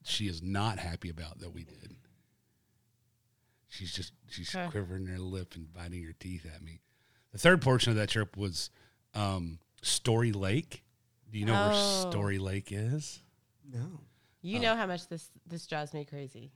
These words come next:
Speaker 2: how he plays that one song that just drives me crazy.
Speaker 3: It's a phenomenal banger.
Speaker 2: So, again,
Speaker 3: I'm not
Speaker 2: in
Speaker 3: even gonna
Speaker 2: this
Speaker 3: hate.
Speaker 2: trip, I Googled and found the one lake that actually works for that song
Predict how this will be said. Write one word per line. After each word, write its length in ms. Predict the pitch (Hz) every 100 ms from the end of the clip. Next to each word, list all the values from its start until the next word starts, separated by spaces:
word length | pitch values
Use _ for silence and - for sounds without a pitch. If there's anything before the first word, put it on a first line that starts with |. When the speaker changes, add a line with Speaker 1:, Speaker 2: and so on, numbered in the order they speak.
| _
Speaker 2:
how 140 | 156 147
he 140 | 156
plays 340 | - 147 151
that 200 | - -
one 600 | 156 156 175 185 190 196
song 760 | 185 - 180 160 156 143 143 143
that 200 | 151 131
just 560 | 160 170 170 151 147 -
drives 500 | - 151 143 139 -
me 180 | 139 135
crazy. 640 | - 131 131 131 - -
Speaker 3:
It's 160 | 143 123
a 60 |
phenomenal 420 | 117 127 117 113 113
banger. 240 | 123 120
Speaker 2:
So, 320 | 175 151 - - -
again, 580 | 185 185 208 202 160 143
Speaker 3:
I'm 80 |
not 140 | 151 131
Speaker 2:
in 80 | 117
Speaker 3:
even 120 | 107
gonna 120 | 110
Speaker 2:
this 60 | 113
Speaker 3:
hate. 40 |
Speaker 2:
trip, 480 | 226 180 156 - - - -
I 220 | 160 165
Googled 520 | 170 170 165 131 135
and 240 | 127 156
found 760 | - 151 143 135 131 139 147 -
the 120 | 156
one 500 | 143 143 151 151 160 165
lake 440 | 160 147 143 -
that 120 | 147
actually 320 | 139 139 - 135
works 420 | 135 135 - -
for 100 | 220
that 200 | 220 220
song 580 | 233 226 226 226 233